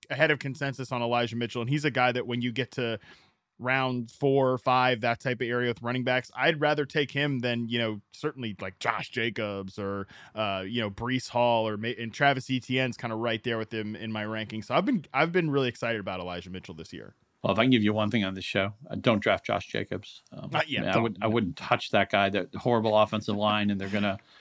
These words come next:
Speaker 2: use three backs. I think they're just gonna have to throw the ball all over the yard as they try to keep up with the, the points they're gonna allow. So Josh Jacobs is almost, I know we say this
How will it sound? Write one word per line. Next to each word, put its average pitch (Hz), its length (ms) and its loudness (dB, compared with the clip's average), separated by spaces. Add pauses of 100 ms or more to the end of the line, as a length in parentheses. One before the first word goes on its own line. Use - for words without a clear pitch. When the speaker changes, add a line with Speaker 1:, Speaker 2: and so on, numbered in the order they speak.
(340)
Speaker 2:
use 107 300 4
three 104 200 2
backs. 101 340 4
I 101 80 0
think 110 120 -2
they're 104 100 -6
just 98 160 -8
gonna 95 140 -2
have 95 160 -4
to 104 80 -12
throw 95 180 -2
the 104 60 0
ball 95 360 2
all 101 80 0
over 98 160 -2
the 95 100 -6
yard 95 400 0 (460)
as 92 140 -2
they 98 100 2
try 98 200 2
to 98 40 -2
keep - 280 -2
up 95 180 0
with 90 160 -4
the, 92 320 -2 (320)
the - 80 -8
points 98 300 -2
they're 104 100 -10
gonna 98 220 -2
allow. 95 400 -2
So 107 260 -6
Josh 101 300 2
Jacobs 98 280 0
is 90 120 -8
almost, 90 320 -2 (360)
I 131 120 4
know 143 80 6
we 131 120 6
say 127 200 4
this 101 340 0